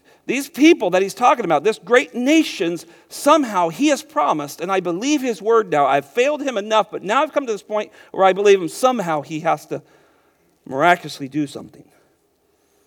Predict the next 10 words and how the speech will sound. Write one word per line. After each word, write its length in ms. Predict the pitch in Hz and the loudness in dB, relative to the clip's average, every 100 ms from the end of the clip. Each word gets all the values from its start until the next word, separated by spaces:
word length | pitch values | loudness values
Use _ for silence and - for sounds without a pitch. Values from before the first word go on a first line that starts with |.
| _ | _
Now, 260 | 143 147 104 _ - | -4 -2 -4 _ -12
let 120 | 156 | -4
me 200 | 170 131 _ _ - | -4 -4 _ _ -4
push 220 | 208 202 | -4 -4
you 80 | 139 | -10
just 180 | 139 | -10
a 60 | 139 | -4
little 180 | 180 156 | 0 0
bit. 180 | 113 - _ _ _ _ _ - - - | -2 -12 _ _ _ _ _ -20 -18 2
Abraham 680 | 175 214 185 147 143 139 | 4 4 2 -2 -4 -4